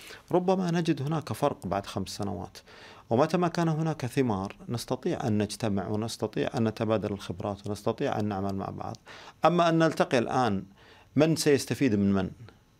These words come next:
لا توجد الخبرات التي سنستفيد منها، لا، لا يوجد أشياء، آه، نعمل منها اتحاد أو من-، منها تآلف. الآن الكل يجب أن يعمل لوحده والكل يجب أن يواصل بقوة.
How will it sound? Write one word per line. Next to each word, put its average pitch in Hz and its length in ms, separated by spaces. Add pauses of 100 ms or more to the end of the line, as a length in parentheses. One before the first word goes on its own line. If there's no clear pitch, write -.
(340)
لا 160 120
توجد 123 380
الخبرات 101 800
التي 92 320 (360)
سنستفيد 101 680
منها، 101 280
لا، 113 220
لا 117 160
يوجد 120 400
أشياء، 123 400 (680)
آه، 101 380
نعمل 117 300
منها 113 260
اتحاد 107 520
أو 107 80
من-، 104 260
منها 98 220
تآلف. 101 580 (760)
الآن 143 480 (180)
الكل 123 520
يجب 117 260
أن 117 140
يعمل 110 260
لوحده 123 320
والكل 117 380
يجب 107 240
أن 104 100
يواصل 104 320
بقوة. - 440